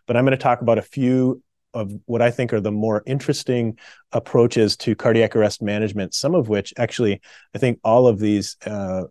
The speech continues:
were studied here in Minnesota, um, a-, at least to some degree. Well, not all of them. Three of the four, at least, were, um, publications from, uh, from Minnesota. The first one is, has anybody seen this,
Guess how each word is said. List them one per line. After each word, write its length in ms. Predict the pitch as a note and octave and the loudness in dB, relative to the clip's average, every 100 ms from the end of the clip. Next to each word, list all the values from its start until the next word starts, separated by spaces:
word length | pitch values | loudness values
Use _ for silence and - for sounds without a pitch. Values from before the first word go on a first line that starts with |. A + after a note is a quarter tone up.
| - | -8
were 260 | G#2+ G#2 | -2 0
studied 640 | G2 - - B2 A2+ G2+ G2+ | 0 -4 0 2 4 2 0
here 260 | - A2 | 2 2
in 140 | G2+ G2 | 2 0
Minnesota, 800 | G2 - - A2+ G2+ D#2+ - - _ | -2 -4 0 2 4 0 -4 -10 _
um, 500 | F2 E2+ E2 E2 - _ _ | -10 -8 -8 -10 -12 _ _
a-, 300 | G2+ F#2 F#2 | -6 -4 -2
at 60 | A2 | -2
least 300 | G#2 - - | -2 -4 -4
to 100 | F#2 | -4
some 300 | - A2 G#2 | -2 0 0
degree. 420 | F2 G2+ F2+ D#2+ - - | -2 0 0 -2 -8 -2
Well, 120 | A#2+ A#2 | 2 4
not 180 | A2 | 4
all 160 | G2 F2+ | 4 2
of 80 | D#2 | 0
them. 100 | E2+ | -6
Three 220 | - A2+ | 0 2
of 60 | G2 | 2
the 40 | |
four, 300 | - G#2 F2+ | 0 0 0
at 120 | F2 | -2
least, 240 | F2+ E2+ - | -6 -6 -2
were, 320 | F2 F2 - | -2 -2 -4
um, 360 | G#2 D#2+ D#2 - - | -6 -6 -8 -12 -2
publications 600 | G2+ F#2 F#2 F2 F2+ - | -2 0 -2 -2 -4 -8
from, 320 | - E2 D#2+ - - _ | -6 -6 -8 -12 -20 _
uh, 140 | - F2 | -4 -2
from 220 | - G2 | 2 2
Minnesota. 480 | F#2 - A2 F#2+ F2 - - | 2 0 2 2 0 -6 -4
The 80 | - | -2
first 320 | D3 A3 A#3 | 2 2 4
one 320 | F3 C#3 D#3+ - _ | 4 4 2 -2 _
is, 400 | D3+ D3 C3+ - _ | 6 6 4 -6 _
has 180 | D3+ D#3 | 0 4
anybody 280 | F#3+ G3+ F#3+ | 4 4 2
seen 320 | - F3 F#3 | 2 2 4
this, 220 | F3 - | 2 0